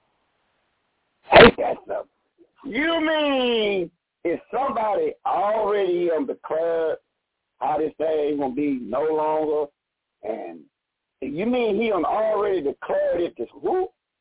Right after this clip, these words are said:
Who in verse seven again? He done declared on how this thing gonna unfold in verse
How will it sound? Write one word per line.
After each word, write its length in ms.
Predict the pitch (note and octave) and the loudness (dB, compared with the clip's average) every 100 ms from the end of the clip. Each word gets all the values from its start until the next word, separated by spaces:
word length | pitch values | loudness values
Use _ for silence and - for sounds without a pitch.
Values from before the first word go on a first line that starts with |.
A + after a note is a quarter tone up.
| _ | _
Who 160 | - C4 | -4 -2
in 100 | B3 | -2
verse 200 | B3 B3 | -2 -4
seven 240 | B3 B3 A3+ | -2 -2 -4
again? 440 | G#3 A#3+ A#3 A3+ - _ _ _ - | -4 -2 -2 -4 -8 _ _ _ -10
He 120 | - | -4
done 140 | G#3+ F#3+ | -2 -2
declared 560 | - - A3+ G#3+ G#3 | -4 -2 -2 0 0
on 240 | - D3+ E3 | -2 -2 -2
how 160 | F#3+ | -2
this 140 | F#3+ - | -2 -4
thing 260 | F3 F#3 | -2 0
gonna 280 | E3+ E3 E3+ | 0 0 -2
unfold 460 | D#3+ F3 F3 D#3 D3 _ _ _ _ | -2 0 0 -2 -4 _ _ _ _
in 180 | B2+ C#3+ | -4 -2
verse 220 | B2 D#3 | 0 -2